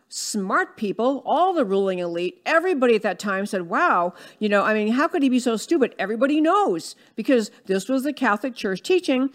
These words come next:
this was the ruling elite, the educated people. Everyone knows, "The earth is the center of the universe." And so when Galileo said, "No, actually,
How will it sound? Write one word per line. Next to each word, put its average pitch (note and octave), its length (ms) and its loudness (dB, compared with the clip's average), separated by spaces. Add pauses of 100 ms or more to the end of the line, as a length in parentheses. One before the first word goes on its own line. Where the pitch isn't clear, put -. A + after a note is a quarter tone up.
(140)
this A3 200 0
was C4 140 -2
the A#3 200 0
ruling A#3+ 400 6
elite, G#3 380 0
the - 200 -10
educated A#3+ 520 -2
people. G3 320 -2 (220)
Everyone F#4 320 2
knows, F#4+ 460 0 (180)
"The - 140 -8
earth A#3+ 240 2
is C4+ 160 4
the B3+ 100 4
center F3+ 320 -4
of F#3 60 -2
the F#3 80 0
universe." D3 680 -6 (180)
And G3 140 -2
so A3 120 0
when F#3 120 0
Galileo G3 480 4
said, G3 240 0
"No, G#3 220 2
actually, G3 800 -2